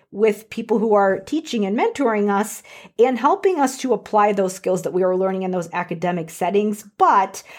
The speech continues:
on the other hand, we don't want to throw the baby out with the bathwater. And I think that that's what some people are doing. Um, you know, a lot of people are concerned that we're, like, traumatizing kids by making them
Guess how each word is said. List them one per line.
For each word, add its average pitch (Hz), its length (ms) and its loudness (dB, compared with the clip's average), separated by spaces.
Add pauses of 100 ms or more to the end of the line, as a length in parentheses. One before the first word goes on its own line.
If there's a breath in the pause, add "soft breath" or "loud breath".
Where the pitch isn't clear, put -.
(140 loud breath)
on 226 140 4
the 240 220 2
other 277 260 4
hand, 202 380 0
we 220 80 -2
don't 220 300 2
want 254 220 2
to 240 60 -8
throw 202 200 2
the 196 100 2
baby 185 340 2
out 160 160 0
with 170 100 -6
the 170 60 -6
bathwater. 226 720 2
And 208 140 -2
I 220 80 -4
think 330 320 -10
that 370 120 -4
that's 247 240 -2
what 240 180 -2
some 214 220 -2
people 202 380 -8
are 180 80 -8
doing. 269 640 -4 (340 loud breath)
Um, 190 520 2
you 208 100 2
know, 196 160 4
a 180 40 4
lot 196 200 4
of 202 80 -2
people 202 300 -4
are 175 280 -2 (200)
concerned 233 760 2
that 196 200 0
we're, 190 120 2
like, 170 340 -4
traumatizing 254 800 0
kids 220 360 0
by 180 140 0
making 190 400 -2
them 214 400 2